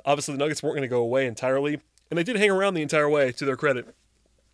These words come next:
But, uh, the Hawks were never seriously challenged. A couple of times where it got a little bit dicey in the fourth.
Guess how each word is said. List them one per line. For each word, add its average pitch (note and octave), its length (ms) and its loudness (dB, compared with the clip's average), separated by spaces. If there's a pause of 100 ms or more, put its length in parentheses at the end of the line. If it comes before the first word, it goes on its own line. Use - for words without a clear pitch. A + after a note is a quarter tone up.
(380)
But, C#3+ 140 4
uh, C3+ 100 6
the C3+ 120 0
Hawks F3+ 200 2
were A3 80 0
never G#3+ 220 0
seriously G#3+ 1040 -4
challenged. A3 600 -4 (300)
A - 40 -20
couple A#3 200 4
of G3 80 4
times G3 240 2
where D#3+ 100 2
it C#3 40 -2
got D3 80 2
a C3+ 40 2
little D3+ 220 0
bit F3+ 180 -2
dicey E3+ 440 -4 (340)
in E3+ 80 -2
the F3+ 80 -2
fourth. F3+ 420 -2